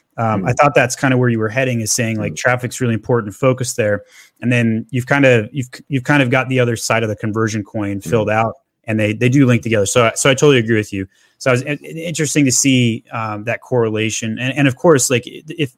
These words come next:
Speaker 1: if you try and index for a keyword that is show up in the top three or four hundred search results for it, if you showed up on slot one, but you never converted for it, you wouldn't be in slot one for very long. So,
Speaker 2: Yeah.
Speaker 1: so I,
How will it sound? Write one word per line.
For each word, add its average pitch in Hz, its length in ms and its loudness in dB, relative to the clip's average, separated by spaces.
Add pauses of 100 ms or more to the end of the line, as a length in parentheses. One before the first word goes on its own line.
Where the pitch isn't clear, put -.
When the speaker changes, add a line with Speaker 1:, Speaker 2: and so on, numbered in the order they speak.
Speaker 1:
if 131 180 -8
you 131 240 2
try 143 240 0
and 127 180 0
index 139 640 -2 (400)
for 117 200 -2
a 110 60 0
keyword 110 500 0
that 113 140 -4
is 110 80 -4
show - 180 2
up 120 140 4
in 117 60 -2
the 110 60 -4
top 110 380 -4
three 120 160 -2
or 107 60 -2
four 107 180 -6
hundred 101 260 -6
search 131 300 -2
results 107 320 -6
for 98 180 -2
it, 98 100 -2 (440)
if 127 180 -2
you 139 80 4
showed 131 220 4
up 127 100 4
on 107 220 -2
slot 110 400 -2
one, 123 460 -2 (400)
but 107 80 -6
you 110 100 -4
never 127 240 -2
converted 131 460 2
for 107 240 -2
it, 107 100 -4
you 117 80 -6
wouldn't 131 200 -2
be 131 100 -4
in 123 80 -4
slot 117 320 -2
one 113 180 -4
for 104 140 -10
very 98 200 -2
long. 98 400 -6 (300)
So, - 200 -2
Speaker 2:
Yeah. 117 120 0
Speaker 1:
so 110 280 2
I, 110 140 2